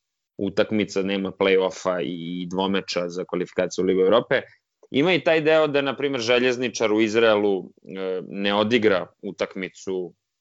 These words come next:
na vreme, mislim, ne odigra utakmicu zato što su igrači navodno bili pozitivni. Po povratku u Bosnu i Hercegovinu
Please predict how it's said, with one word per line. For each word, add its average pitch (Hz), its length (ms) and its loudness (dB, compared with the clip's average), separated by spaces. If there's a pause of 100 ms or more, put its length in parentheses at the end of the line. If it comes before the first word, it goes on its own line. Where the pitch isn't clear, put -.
(160)
na 92 220 -8
vreme, 104 260 2
mislim, 90 260 -2
ne 90 80 -6
odigra 92 240 0
utakmicu 95 280 -4
zato 92 160 -4
što - 260 -2
su 92 320 -6
igrači 95 640 0
navodno 95 380 0
bili 95 260 4
pozitivni. 107 500 2
Po 90 100 -2
povratku 104 680 2
u 107 300 0 (460)
Bosnu 101 320 -2
i 90 40 -10
Hercegovinu 98 720 -2